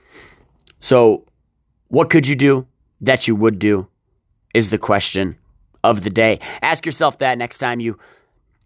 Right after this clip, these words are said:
feel like you can't get anything done or you feel overwhelmed or you feel stressed about a project. Don't even worry about the project. Just start doing something that's going to either better yourself or better the environment around you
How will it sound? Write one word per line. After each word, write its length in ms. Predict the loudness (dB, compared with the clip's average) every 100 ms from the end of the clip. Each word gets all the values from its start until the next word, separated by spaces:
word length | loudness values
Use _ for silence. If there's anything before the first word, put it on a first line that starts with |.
| -20
feel 280 | -4 2 4
like 240 | 4 0
you 80 | -6
can't 300 | -8 -6 -4
get 140 | -2 -2
anything 420 | -2 -4 -6 2
done 280 | 4 4 4
or 60 |
you 100 | -2
feel 320 | -2 0 4
overwhelmed 640 | 4 2 0 2 2 2 0
or 40 |
you 60 | -4
feel 200 | -4 -4
stressed 480 | -4 -2 -2 -2 -2
about 180 | 0 -2
a 40 |
project. 600 | 0 2 2 2 -2 -4 -20 _ _ _ _ _ _ 2
Don't 140 | 2
even 160 | 4 4
worry 140 | 4
about 160 | 2 0
the 60 |
project. 400 | -2 -4 -4 -8
Just 120 | -10 -2
start 200 | 0 2
doing 240 | 0 0
something 800 | -2 -2 0 -2 0 -2 -2 -6 _ _ _ _
that's 180 | -4 0
going 180 | 0 2
to 100 | 0
either 220 | 2 2
better 320 | 4 2 0 -4 -4
yourself 520 | -2 0 2 2 0
or 100 | -6
better 340 | -4 -2 -2 -6 -10 -6
the 140 | -4
environment 440 | 0 2 2 2 0
around 340 | 0 2 0
you 180 | 0